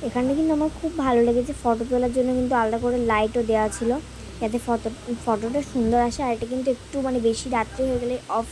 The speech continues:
করে দেওয়া হয়, ওই জন্য আমরা আগে এটা ঘুরে নিলাম। তারপরে একশো আট মন্দিরটাও বন্ধ হয়ে যায়, কিন্তু এটার পরে ওটা বন্ধ হয়, ওটা সাড়ে সাতটার দিকে অফ হয়, এটা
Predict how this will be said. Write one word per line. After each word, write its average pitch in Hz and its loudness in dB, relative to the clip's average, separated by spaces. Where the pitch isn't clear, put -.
করে 240 0
দেওয়া 220 2
হয়, 254 0
ওই 240 8
জন্য 262 2
আমরা 240 4
আগে 226 2
এটা 254 4
ঘুরে 262 2
নিলাম। 277 0
তারপরে 247 2
একশো - -6
আট 285 0
মন্দিরটাও 277 0
বন্ধ 254 0
হয়ে 247 2
যায়, 233 0
কিন্তু 247 -4
এটার 262 -4
পরে 240 4
ওটা 240 0
বন্ধ 208 -4
হয়, 247 -2
ওটা 240 -4
সাড়ে 233 2
সাতটার 247 -4
দিকে 277 -4
অফ 262 -4
হয়, 320 -4
এটা 262 -4